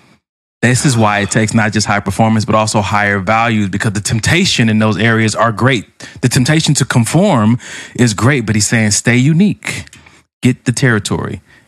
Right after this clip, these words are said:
Conquer that land and win it back for me." So don't, don't be confused. Yes, that industry, whatever industry you're in, already has an agenda. But God is saying, "Take my agenda and set a flag in that place."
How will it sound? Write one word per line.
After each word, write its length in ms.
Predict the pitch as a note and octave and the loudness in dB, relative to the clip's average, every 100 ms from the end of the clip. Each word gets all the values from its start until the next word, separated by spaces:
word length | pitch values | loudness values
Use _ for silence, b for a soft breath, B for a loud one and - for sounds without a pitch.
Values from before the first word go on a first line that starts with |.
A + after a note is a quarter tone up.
| B | B
Conquer 720 | - B2+ B2+ C3+ B2 A#2+ A#2 | -2 0 2 2 2 2 0
that 320 | F2 A2+ A2 | -2 -2 0
land 400 | G#2+ A#2 A2+ G2+ | 0 2 2 0
and 200 | F2 F#2 | -2 0
win 140 | A#2 C#3 | 2 2
it 180 | C3 | 0
back 360 | G2+ A#2+ A2+ - | 0 0 -2 -8
for 560 | - C3 B2 A2 G2 F2+ | -4 0 2 2 0 0
me." 380 | G#2 B2+ G#2+ D#2+ B B B | 2 2 0 -4 B B B
So 180 | C3+ A#2 | 0 2
don't, 320 | C3+ B2+ A2 | 0 -2 0
don't 220 | D3 G3 | 0 2
be 80 | A#3 | 0
confused. 520 | A#3 A3+ C#4 F3 - - - | 0 2 2 0 -2 -10 -10
Yes, 360 | - F3+ D3+ - | -2 0 0 0
that 220 | B2+ C3+ | 0 2
industry, 380 | C#3 D#3 - D3 | 2 2 2 2
whatever 320 | A#2+ A2+ A#2 | 2 2 2
industry 280 | B2+ - A#2 | 2 2 2
you're 100 | A#2 | 2
in, 100 | G2 | 2
already 240 | G#2 G#2 | 2 2
has 180 | G#2+ G#2 | 2 2
an 80 | G2 | 2
agenda. 440 | F#2 G#2 F#2 - - B B B B | 2 0 0 -4 -8 B B B B
But 100 | G#2+ | 0
God 300 | A2 A2+ G#2+ | 2 0 0
is 100 | G2+ | 0
saying, 380 | G#2+ G2 F#2 F2 - - | 0 0 -2 -6 -14 -4
"Take 300 | B2+ B2+ A2+ | -2 0 2
my 220 | A#2 F3+ | 2 2
agenda 520 | C3 G#2+ F#2 E2+ F#2 - B - | 0 0 0 -2 -4 -8 B -6
and 140 | F#2+ | -2
set 160 | - F#2+ | 0 -2
a 80 | |
flag 400 | F#2 A2+ A2+ A2+ | -2 0 0 0
in 100 | F#2 | 0
that 180 | F2+ D#2+ | -2 -4
place." 360 | - - - | -8 -10 -10